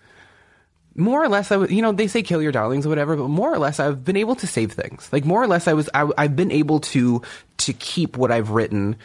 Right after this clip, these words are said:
um, refine it more, find more vigorous or better words or whatever. But, like, whatever idea I've had, I've, I, I've kind of, like,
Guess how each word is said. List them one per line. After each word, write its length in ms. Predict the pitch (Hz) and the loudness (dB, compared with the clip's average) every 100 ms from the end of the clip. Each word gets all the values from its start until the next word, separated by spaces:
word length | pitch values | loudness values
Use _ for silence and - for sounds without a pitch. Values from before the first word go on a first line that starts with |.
| - - | -18 -4
um, 300 | 120 120 117 - | 0 2 0 0
refine 500 | 160 - 175 196 190 | -4 -2 -2 0 0
it 100 | 123 | 0
more, 340 | 123 110 123 | 0 0 -2
find 460 | - 151 165 170 127 | -4 -4 0 -2 0
more 280 | 135 143 | 0 0
vigorous 540 | 139 135 139 127 123 - | 0 -2 -2 -2 -2 -2
or 60 | |
better 320 | 123 120 127 117 | -2 0 0 0
words 400 | 110 135 131 117 | 0 0 0 0
or 40 | |
whatever. 360 | 110 101 95 165 | 0 0 -2 -2
But, 200 | 220 180 | -2 0
like, 260 | 180 165 | -2 -2
whatever 400 | 156 156 160 175 | -2 0 0 0
idea 380 | 143 151 151 135 | 0 0 0 0
I've 160 | 139 123 | -2 -2
had, 200 | 131 151 | -2 0
I've, 200 | 131 - | -2 -2
I, 280 | - 131 123 | -2 -2 0
I've 200 | 127 127 | -2 -2
kind 200 | - 139 | -2 0
of, 120 | 131 | 2
like, 300 | 131 113 - | 0 0 -4